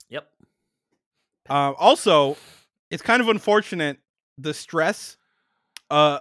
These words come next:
Speaker 2: of, of, like, this newfound stress on this miniature donkey.
Speaker 1: Yep.
Speaker 2: Uh, it really got to him, and he died. Uh, but they needed to keep the business going, so unfortunately that happened, uh, four separate times.
Speaker 1: Yeah, they got number two, and then he died.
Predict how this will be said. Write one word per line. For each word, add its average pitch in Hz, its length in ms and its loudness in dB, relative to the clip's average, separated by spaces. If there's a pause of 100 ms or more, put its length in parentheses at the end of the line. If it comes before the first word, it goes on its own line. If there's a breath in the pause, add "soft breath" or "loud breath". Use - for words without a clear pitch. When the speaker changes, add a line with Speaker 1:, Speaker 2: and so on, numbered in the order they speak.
(100)
Speaker 2:
of, 151 300 4
of, 143 280 -6
like, 147 220 -8
this 143 140 -10
newfound 165 440 -4
stress 151 420 -8 (100)
on 143 160 -6
this 143 140 -10
miniature 143 320 -10
donkey. 139 560 -10
Speaker 1:
Yep. 107 140 -20 (320 loud breath)
Speaker 2:
Uh, 131 180 -6
it 143 60 -12
really 175 240 -6
got 160 280 -2
to 156 100 -4
him, 131 160 -6
and 139 120 -10
he 151 100 -10
died. 131 520 -8 (560)
Uh, 143 120 -2
but 151 120 -8
they 160 120 -2
needed 185 240 -6
to 160 40 -14
keep 175 220 -10
the 160 60 -8
business 175 280 -6
going, 127 320 -8
so 151 140 -6
unfortunately 175 380 -6
that 143 140 -4
happened, 160 380 -4 (140)
uh, 127 180 -8 (220)
four 208 400 4
separate 190 560 -6
times. 160 360 -8
Speaker 1:
Yeah, 131 60 -6
they 110 100 -8
got 104 220 -4 (360)
number 113 280 -12
two, 143 480 -8
and 104 220 -8
then 95 140 -10
he 117 260 -12
died. 120 540 2